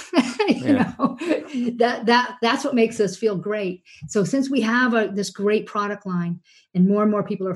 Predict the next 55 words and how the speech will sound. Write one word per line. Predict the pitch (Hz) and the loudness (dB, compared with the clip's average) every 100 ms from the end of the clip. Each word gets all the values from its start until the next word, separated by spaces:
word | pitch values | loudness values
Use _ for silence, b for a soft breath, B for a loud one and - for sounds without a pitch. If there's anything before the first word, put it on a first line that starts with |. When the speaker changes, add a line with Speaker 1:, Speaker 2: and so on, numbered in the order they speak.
| 190 | -4
Speaker 1:
finding | 180 180 | -2 0
out | 175 175 | 0 0
about | 180 175 | -2 -2
us, | 175 - | -4 -2
we | 190 | -4
said, | 185 185 180 | -2 -6 -4
"Let's, | 196 202 - - B B B | -6 -6 -10 -12 B B B
let's | 240 | -4
start | - 269 262 | 0 0 2
getting | 240 202 | 2 2
out | 190 | 2
there | 190 185 | 2 2
and | 180 | 4
really | 180 175 | 4 0
telling | 175 170 170 175 | -2 -8 -8 -8
people." | - 180 175 | -10 -14 -8
And | 175 175 | -4 -2
so | 220 | 0
I | 214 | 0
think | 240 | 0
that's | 226 208 - - | 2 0 0 0
this, | 202 - - | -2 -2 -6
the | 185 | -6
stage | - 190 180 196 | -2 2 2 2
we | - 233 | -4 -6
are. | 240 254 254 b b b b | -4 -6 -8 b b b b
We | 226 | 0
have, | 202 220 208 202 185 185 | 2 2 2 2 0 -2
you | 226 190 | -2 0
know, | 180 | 2
a | 180 185 | 2 2
lot | 190 | 0
of | 196 180 185 | 0 -2 -4
private | 190 190 - | -4 -2 -4
partnerships | - 202 190 - 196 - | -6 -6 -4 -4 -6 -4
and | 190 | -2
things | 190 190 | 0 0
that | 196 | -2
we | 220 | -2
do, | 185 202 202 202 B B - | 0 2 2 0 B B -6
but | - | 0
to | 220 | 2
really | 226 262 262 | 4 2 2
be | 208 202 214 - - | 0 0 -2 -8 -10
public | - 220 233 | -2 2 2
about | 233 196 190 | 0 -2 -2
what | 208 220 | -4 -4
we're | 202 208 | -2 0
doing | 220 240 240 240 - | 0 0 -2 -4 2
is, | 196 185 180 175 - - | 4 6 4 2 -2 -6
is | - 185 | -2 0
where | 175 190 202 | 2 4 4
we | 185 | 4
are | 175 | 2
now. | 165 165 170 190 | 0 -2 -4 -4